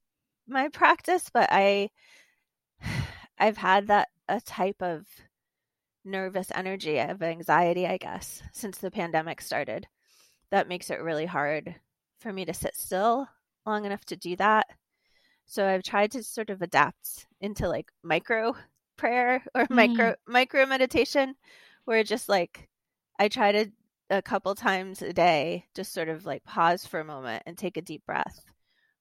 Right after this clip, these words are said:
Speaker 1: or, like, pause for a moment and look out the window and watch the clouds or the birds or something. And I can't do it for the full, you know, you're supposed to do twenty minutes twice a day or something. I can't, I can't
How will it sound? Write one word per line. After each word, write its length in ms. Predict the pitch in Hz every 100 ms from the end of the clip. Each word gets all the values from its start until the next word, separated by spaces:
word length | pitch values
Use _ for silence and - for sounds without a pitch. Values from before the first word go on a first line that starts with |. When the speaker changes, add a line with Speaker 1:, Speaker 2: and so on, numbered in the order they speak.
| -
Speaker 1:
or, 120 | 190
like, 220 | 160 139 - -
pause 360 | - 170 160 -
for 120 | -
a 40 | 180
moment 320 | 165 156 110
and 120 | 160
look 300 | 151 - - - _ _ _
out 200 | 175 165 -
the 80 | 175
window 440 | 170 170 170 170
and 120 | 160 170
watch 320 | 156 - -
the 100 | -
clouds 480 | - 123 113 151 -
or 80 | -
the 100 | 190
birds 640 | 165 147 - _ - - -
or 120 | 170
something. 460 | - 165 - 123 196 _ _ _ _ _ _ _ -
And 140 | 202
I 80 | 196
can't 340 | - 175 160
do 160 | 220 208
it 140 | 180
for 120 | -
the 100 | 170
full, 440 | - - 135 139 180 - -
you 120 | 190
know, 100 | 165
you're 100 | 160
supposed 300 | - 185 -
to 80 | 165
do 360 | 143 143 139 - _ _ _ _ _ _ _ _ _ - _ _
twenty 320 | - 214 175
minutes 300 | 165 160 -
twice 280 | - - -
a 60 | 170
day 440 | 139 139 - 214 _ -
or 80 | 175
something. 480 | - - - -
I 100 | 175
can't, 300 | 190 269 160 - -
I 140 | 196 220
can't 280 | - 233